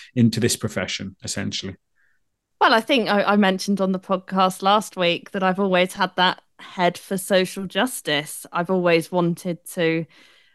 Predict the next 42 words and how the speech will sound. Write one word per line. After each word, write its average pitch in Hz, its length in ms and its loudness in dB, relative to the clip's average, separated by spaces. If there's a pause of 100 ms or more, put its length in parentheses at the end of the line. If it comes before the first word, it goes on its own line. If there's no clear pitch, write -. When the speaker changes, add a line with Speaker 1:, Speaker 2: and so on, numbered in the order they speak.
Speaker 2:
improve 185 640 2
the 180 80 -4
world 175 420 4
that's - 220 -2
around 180 380 2
me. 151 300 2
I 170 60 -2
wanted 180 360 -4
to 196 100 -16
change 208 360 0
the 196 100 -10
world. 175 580 2
Um, 160 360 -2 (240)
I 175 80 -8
think 175 260 -2
from 175 400 0 (420)
a 175 80 -6
very, 185 300 4
very 180 240 2
young 175 240 2
age, 151 440 0
that's - 240 -6
been 156 440 -2
inground 160 540 0
into 165 360 -2
me. 139 300 -6 (240)
Well, 233 260 4 (240)
no, 190 280 6 (160)
it 233 180 0
hasn't. 247 320 0
It, 214 240 0
it's - 220 2
just - 240 -4
part 233 320 2
of 160 120 -12
me. 156 260 -2
I 170 80 -2
don't 202 160 -2
think 175 140 -2
that's 165 200 -6
been 165 220 -2
taught - 580 -2